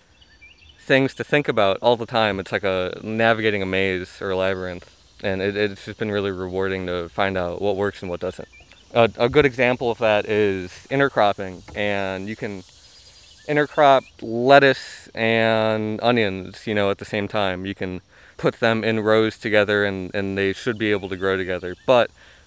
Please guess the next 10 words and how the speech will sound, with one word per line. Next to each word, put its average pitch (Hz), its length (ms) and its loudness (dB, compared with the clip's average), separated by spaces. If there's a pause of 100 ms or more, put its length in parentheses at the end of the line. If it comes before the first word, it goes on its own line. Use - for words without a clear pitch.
(100)
that's 113 180 2
all 110 160 2
based 101 280 -2
on 90 120 -6
timing. 98 500 -4 (380)
And 85 540 -6 (840)
if 113 200 -4
you, 107 220 -2
if 110 180 -4
you 107 180 -6